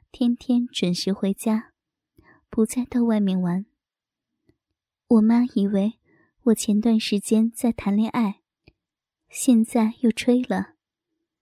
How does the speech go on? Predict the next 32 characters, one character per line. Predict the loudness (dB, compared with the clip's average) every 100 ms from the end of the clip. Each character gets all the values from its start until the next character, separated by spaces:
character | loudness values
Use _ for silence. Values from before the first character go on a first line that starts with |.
| _ _ _ _
她 | -4 -2
还 | 2
问 | 2 4 2
我 | 0 -2 -4 _ _ _
是 | -8 -4
不 | -4
是 | -2 -4
和 | -2 0
男 | 0 0
朋 | 2 2
友 | 0
不 | 0 -2
好 | -2 -10
了。 | -6 -8 -8 _ _ _ _ _ _ _ _ _ _ _ _ _ _ 0
我 | 0
跟 | 2 0
我 | 2
妈 | 0 -2
说， | -2 0 0 -2 _ _ _ _ _
我 | -2
没 | 0 0
有 | 0
在 | 0 -2
谈 | -2 -4
恋 | -4
爱， | -4 -6 -6 _ _ _ _ _ _ _
也 | 0
没 | 2
有 | 2 2
男 | 0 -2
朋 | -2 -2 -2
友， | -2 -6